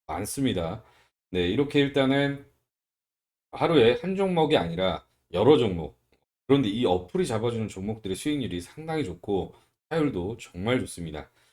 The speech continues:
예, 웬만하면 거의 다 수익이라고 보면 된다. 아, 이렇게 간단히 말씀을 드리고 싶고요. 어, 참고로 가장 많은 신호가 나오는 시간대가 오전입니다.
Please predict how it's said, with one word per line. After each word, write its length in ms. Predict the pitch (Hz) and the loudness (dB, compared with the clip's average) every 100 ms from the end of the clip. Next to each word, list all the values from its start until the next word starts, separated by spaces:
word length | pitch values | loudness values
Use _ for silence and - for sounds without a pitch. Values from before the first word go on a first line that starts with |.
| _ - | _ -4
예, 100 | 85 | -2
웬만하면 720 | 85 113 170 170 131 90 107 | 0 2 2 2 2 0 -6
거의 280 | 131 92 101 | -10 -6 -2
다 100 | 104 | -2
수익이라고 540 | 101 - 175 165 135 117 | -4 -6 -4 -2 -2 -4
보면 260 | 90 95 87 | -6 -6 -8
된다. 440 | 78 82 76 - - | -8 -6 -8 -10 -12
아, 120 | 78 | -10
이렇게 340 | 85 113 104 98 | -8 -8 -8 -12
간단히 400 | - - 107 98 | -18 -12 -8 -6
말씀을 460 | 76 - 92 90 | -8 -10 -10 -10
드리고 240 | 82 80 80 | -12 -14 -16
싶고요. 500 | - 123 92 110 - _ _ _ _ | -10 -4 -4 -6 -12 _ _ _ _
어, 140 | 92 90 | -4 -4
참고로 580 | - 202 185 135 117 - | -4 2 4 4 2 -4
가장 380 | - 120 127 | -8 -6 -4
많은 360 | 92 78 110 151 | -4 -2 -2 -2
신호가 340 | 147 147 135 | -2 -2 0
나오는 340 | 120 85 92 92 | 0 -2 -4 -6
시간대가 840 | 92 110 117 107 85 101 117 113 _ _ - | -8 -10 -8 -8 -4 -2 -2 -4 _ _ -8
오전입니다. 720 | 92 113 127 87 80 71 | 0 2 2 -2 -8 -12